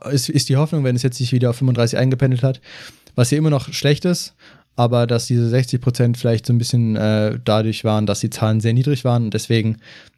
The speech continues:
diese Wachstumsrate nicht unbedingt aussagekräftig war.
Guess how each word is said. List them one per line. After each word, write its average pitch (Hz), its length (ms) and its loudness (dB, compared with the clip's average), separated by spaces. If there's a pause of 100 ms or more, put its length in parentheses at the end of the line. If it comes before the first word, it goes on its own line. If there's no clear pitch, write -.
(140)
diese 113 260 2
Wachstumsrate 117 680 0
nicht 123 200 2
unbedingt 113 340 0
aussagekräftig 117 720 -4
war. 139 200 -6